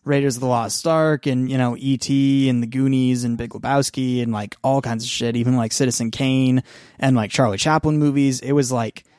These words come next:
that's, that's what I want. You know, like, in my college town, I want a place you can go, you know, pay five, seven bucks and go in with your friends and, like, watch something amazing, you know, that stood the test of time for,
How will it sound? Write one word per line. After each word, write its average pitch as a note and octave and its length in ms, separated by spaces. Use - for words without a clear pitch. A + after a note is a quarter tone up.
that's, D#3 420
that's D#3 340
what E3+ 120
I D3 100
want. A#2+ 440
You C3 80
know, C3 100
like, B2+ 120
in D3+ 80
my C#3 120
college D#3 380
town, A#2+ 260
I A#2 40
want B2+ 180
a - 20
place B2 280
you B2 60
can C3 160
go, B2 380
you D3 80
know, B2 140
pay C3 180
five, B2 380
seven B2+ 300
bucks B2 260
and B2+ 120
go B2 180
in A#2+ 200
with A#2+ 120
your A#2+ 100
friends A#2 320
and, B2 100
like, A2+ 220
watch B2+ 320
something B2+ 480
amazing, C3+ 600
you B2 60
know, B2+ 120
that A#2 100
stood C#3+ 200
the A2+ 60
test C3+ 260
of A#2 60
time A2 460
for, A2 360